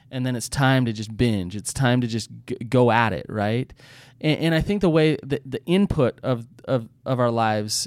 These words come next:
the, the way that our culture is set up, sets up addiction. We have accessibility to all these things. We have accessibi-, there's accessibility to drugs,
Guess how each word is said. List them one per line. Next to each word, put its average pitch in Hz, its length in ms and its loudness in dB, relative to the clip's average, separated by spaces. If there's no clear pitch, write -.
the, 135 220 -4
the 147 120 -4
way 180 200 0
that 196 100 0
our 156 120 0
culture 160 420 -2
is 123 80 -4
set 117 240 -4
up, 107 220 -8
sets - 340 -4
up 127 140 -4
addiction. 131 600 -8
We 147 80 4
have 160 140 6
accessibility 151 880 0
to - 140 -8
all 107 120 0
these 101 220 -6
things. 107 360 -6
We 127 60 -2
have 131 120 0
accessibi-, 143 560 -2
there's 143 200 -2
accessibility 135 580 0
to 107 80 -6
drugs, 120 440 2